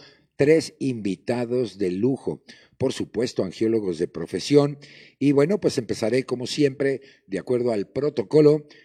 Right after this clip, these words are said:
con primero las damas. Saludo con muchísimo gusto y agradezco su presencia en este programa, en esta emisión número decimoquinta de Angio T V,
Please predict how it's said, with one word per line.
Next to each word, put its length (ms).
con 240
primero 340
las 160
damas. 400
Saludo 420
con 120
muchísimo 440
gusto 280
y 80
agradezco 440
su 140
presencia 400
en 60
este 200
programa, 380
en 60
esta 180
emisión 340
número 300
decimoquinta 800
de 260
Angio 440
T 120
V, 260